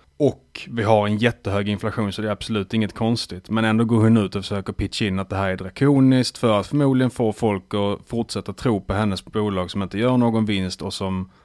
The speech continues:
har extremt höga värderingar. Och det säger ju sig själv såklart att om till exempel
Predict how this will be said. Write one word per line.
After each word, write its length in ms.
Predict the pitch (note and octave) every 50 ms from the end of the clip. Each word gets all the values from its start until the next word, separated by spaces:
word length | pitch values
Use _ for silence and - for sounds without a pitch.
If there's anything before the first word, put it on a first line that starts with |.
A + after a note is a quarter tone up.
| _ _ _
har 280 | - G#2+ G2 F#2 -
extremt 560 | - F#2 - - - A2 G2+ F2+ F#2 F#2 F2+
höga 420 | - G#2+ G#2 G2+ F#2+ F#2 F#2 F#2 F2+
värderingar. 520 | F2+ F#2+ G#2+ A#2+ G2+ D2 C#2 D2+ D#2 - - _ _ _ _ - - _ - - -
Och 80 | B2 A#2
det 60 | G#2
säger 220 | - C3 A2+ G#2
ju 100 | G2+ G2+
sig 260 | G2+ - A2 G#2+ G#2+ - _ _ _ _
själv 300 | - - - A#2+ G2 F2
såklart 460 | F2+ - G#2+ - - B2 F#2 F2 -
att 120 | G2 F#2 F#2
om 200 | G2 G2 F#2+ - _
till 120 | - - G#2
exempel 540 | G2 - A2+ G2 F#2 - F#2+ F#2+ F#2+ F2+